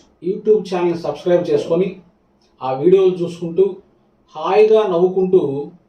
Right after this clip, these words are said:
హాస్యార్చన చేసినట్లయితే, ఈ ఫలితాలన్నీ లభిస్తాయని శాస్త్రాలు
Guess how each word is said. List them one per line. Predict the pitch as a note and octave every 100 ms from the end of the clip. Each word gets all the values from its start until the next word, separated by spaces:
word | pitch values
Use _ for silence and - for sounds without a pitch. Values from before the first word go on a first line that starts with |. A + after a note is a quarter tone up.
| _ _ -
హాస్యార్చన | - F#3+ - A#3+ A3 A3+ G#3 F#3+
చేసినట్లయితే, | E3+ D3+ E3+ D#3+ D3 C#3+ E3 - - - - - - -
ఈ | D#3 -
ఫలితాలన్నీ | D3+ F3+ F#3 G#3 F#3+ F3 F3 C#3 B2+ B2+ _ _ _ _ _ _ _ _
లభిస్తాయని | C#3 F3+ - F3 D#3 D3+ D3+ A2+
శాస్త్రాలు | A2 - - - D#3+ C#3 C3 A#2